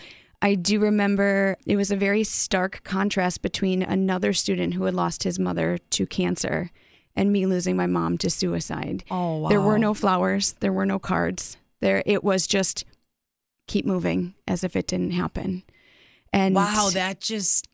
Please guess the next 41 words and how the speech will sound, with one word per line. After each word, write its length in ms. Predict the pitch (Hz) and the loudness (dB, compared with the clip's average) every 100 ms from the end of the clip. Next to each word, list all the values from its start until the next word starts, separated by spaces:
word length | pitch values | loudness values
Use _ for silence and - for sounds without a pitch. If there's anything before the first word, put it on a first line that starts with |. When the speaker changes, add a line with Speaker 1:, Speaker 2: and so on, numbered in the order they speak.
| _ _ _ - | _ _ _ -4
Speaker 2:
wow, 260 | 170 160 | -2 -2
that 160 | 156 151 | -2 -2
really, 440 | 165 165 156 151 - _ _ _ | 0 0 0 -2 -8 _ _ _
that's 600 | 165 160 - - - - - _ _ | 0 0 -2 0 0 0 -6 _ _
very 160 | 185 165 | 0 0
poignant 560 | - 185 165 147 135 - _ _ | -2 -2 -2 -4 -6 -12 _ _
to 80 | 165 | -2
say 240 | - 160 151 | 0 0 0
that. 300 | 143 127 - - | -2 -2 -6 -4
I 100 | 185 | 0
am 120 | 202 | 0
sorry 640 | 151 180 196 180 101 113 - _ 165 | -2 -2 -2 -2 -6 -14 -18 _ -4
that 80 | |
Speaker 1:
Thank 100 | 196 | 0
Speaker 2:
that 220 | 185 160 190 | 2 0 0
Speaker 1:
you. 60 | |
Speaker 2:
is 140 | 165 156 | 0 0
how 160 | 165 | 0
that 220 | 160 156 170 | 0 -2 -2
went. 400 | 170 143 - - _ _ _ _ - | -2 -4 -10 -14 _ _ _ _ 2
Speaker 1:
Well, 120 | 277 | 4
and 100 | 262 | 4
that's 140 | 254 | 2
part 200 | - 262 | 2 2
of 80 | 269 | 4
the 100 | 269 | 4
reason, 440 | 226 226 208 214 214 | 4 2 2 2 2
I 60 | |
mean, 160 | 233 220 | 2 2
so 140 | 233 | 2
my 140 | 226 220 | 2 2
mom's 380 | 226 269 277 | 2 2 0
death 260 | - 196 190 | 2 0 2
is 140 | 190 180 | 0 0
the 140 | 196 | 0
reason 460 | 185 202 196 202 180 | 2 2 2 0 0
why 500 | 185 185 190 190 - | 2 2 2 0 0
I 220 | 185 180 | 0 -2
pursued 420 | - 190 - 190 - | 0 -2 0 -2 -2
psychology. 800 | 180 165 160 175 156 156 190 - - | -4 -2 -4 -4 -4 -4 -6 -12 -2
Um, 300 | 196 185 | 0 2